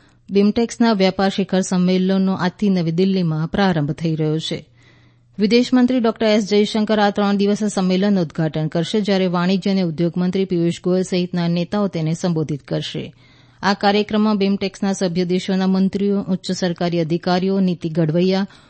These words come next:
ઉદ્યોગપતિઓ તેમજ ઉદ્યોગ સાહસિકો ભાગ લેશે. વિદેશ મંત્રાલયનું કહેવું છે કે બિમસ્ટેક વેપાર શિખર સંમેલન બંગાળની ખાડી વિસ્તારના ત્રણસોથી વધુ હિતધારકોને એક મંચ પર લાવશે,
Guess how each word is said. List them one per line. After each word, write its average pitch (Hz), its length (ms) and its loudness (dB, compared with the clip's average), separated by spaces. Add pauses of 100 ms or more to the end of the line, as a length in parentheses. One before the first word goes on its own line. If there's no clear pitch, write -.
(100)
ઉદ્યોગપતિઓ 226 600 2
તેમજ 214 320 2
ઉદ્યોગ 180 260 0
સાહસિકો 196 540 -2
ભાગ 165 300 0
લેશે. 147 460 -4 (600)
વિદેશ 202 300 4
મંત્રાલયનું 208 580 2
કહેવું 202 280 2
છે 220 120 -2
કે 214 80 -4
બિમસ્ટેક 190 480 -2
વેપાર 185 300 0
શિખર 190 280 -2
સંમેલન 190 560 2
બંગાળની 170 460 0
ખાડી 175 320 0
વિસ્તારના 196 640 -2 (360)
ત્રણસોથી 233 440 2
વધુ 196 280 2
હિતધારકોને 180 720 0
એક 175 260 -4
મંચ 190 300 2
પર 147 180 -2
લાવશે, 156 480 -2